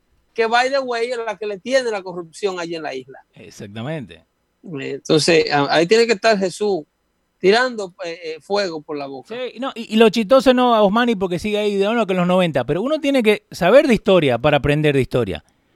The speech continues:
Speaker 2: Porque en tu, en cualquier ciudad donde vos te hayas mudado porque te gustó, vos mismo vas a decir, "Oh, no, ¿sabés qué? Los vecinos vinieron a joder". ¿Pero es por qué? Porque vos, ni vos mismo te das cuenta.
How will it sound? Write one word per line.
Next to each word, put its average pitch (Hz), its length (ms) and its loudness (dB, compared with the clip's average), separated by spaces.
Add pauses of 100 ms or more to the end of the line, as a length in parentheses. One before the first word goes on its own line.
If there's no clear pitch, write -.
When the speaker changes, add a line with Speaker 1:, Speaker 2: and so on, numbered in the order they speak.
(220)
Speaker 2:
Porque 156 320 2
en 175 160 2
tu, 185 200 4
en 180 240 -4 (320)
cualquier 180 380 4
ciudad 247 280 2
donde 214 180 2
vos 202 200 0
te 247 100 -4
hayas 240 200 2
mudado 208 420 4
porque 151 280 -2
te 139 100 0
gustó, 143 480 0 (300)
vos 240 240 6
mismo 269 320 6
vas 226 160 6
a 226 60 6
decir, 208 360 2
"Oh, 190 160 6
no, 175 180 2
¿sabés 147 240 2
qué? 175 120 2
Los 156 120 2
vecinos 170 360 0
vinieron 139 280 0
a 120 60 -2
joder". 139 460 2 (640)
¿Pero 160 160 4
es 196 40 4
por 196 140 4
qué? 220 100 2
Porque 175 200 -2
vos, 208 260 2
ni 202 240 4
vos 247 140 6
mismo 277 220 4
te 254 100 4
das 254 100 4
cuenta. 247 560 0